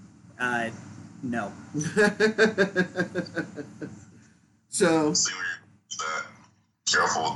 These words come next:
Speaker 3: that. <laughs>
Speaker 2: But I, I am, like I said, tapped.
Speaker 1: Yeah, I say it's, it is definitely. Uh,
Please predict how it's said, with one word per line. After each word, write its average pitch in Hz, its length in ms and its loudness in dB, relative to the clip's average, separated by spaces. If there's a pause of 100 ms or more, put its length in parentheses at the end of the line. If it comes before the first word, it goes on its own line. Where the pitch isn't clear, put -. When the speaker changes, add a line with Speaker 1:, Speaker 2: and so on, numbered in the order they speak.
Speaker 3:
that. - 1800 0
<laughs> - 40 -4
Speaker 2:
But 156 280 2 (100)
I, 156 400 2
I 160 260 0
am, 104 260 -8 (240)
like 120 180 -6
I 107 80 -8
said, 101 260 -12 (100)
tapped. 110 420 -10 (760)
Speaker 1:
Yeah, 127 200 -12 (640)
I 113 120 -6
say 110 280 -6
it's, - 400 -6 (840)
it 127 140 -6
is 123 180 -6
definitely. 127 760 -6
Uh, 110 300 -4